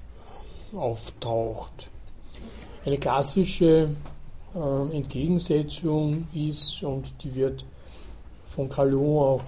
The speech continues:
benutzt, ähm, die zwischen, äh, dem Tausch und dem Geschenk,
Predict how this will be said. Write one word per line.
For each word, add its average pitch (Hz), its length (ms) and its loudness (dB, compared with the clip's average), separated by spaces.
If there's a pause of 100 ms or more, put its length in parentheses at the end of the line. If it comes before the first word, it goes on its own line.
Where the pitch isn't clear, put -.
benutzt, 160 760 2
ähm, 147 540 2 (1200)
die 156 220 0
zwischen, 156 760 2 (260)
äh, 139 360 4
dem 139 240 2
Tausch 123 840 6 (360)
und 151 580 2 (340)
dem 135 160 -2
Geschenk, 120 640 0